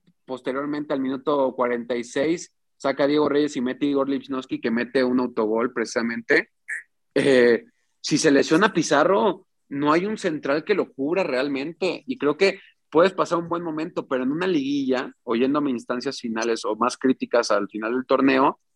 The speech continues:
no puedes depender de un jugador que estás improvisándolo porque es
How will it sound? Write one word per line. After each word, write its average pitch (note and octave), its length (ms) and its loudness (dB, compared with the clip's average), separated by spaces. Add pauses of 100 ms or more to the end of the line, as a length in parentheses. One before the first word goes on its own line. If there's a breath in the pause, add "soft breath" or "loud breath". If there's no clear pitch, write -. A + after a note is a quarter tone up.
(280)
no D3 220 2
puedes F3 280 4
depender C#3 520 0
de D#3 60 -2
un D#3+ 80 -2
jugador C3+ 480 0
que C#3+ 100 -6
estás C3+ 460 -4
improvisándolo C#3+ 920 0
porque A#2 260 -4
es - 180 -8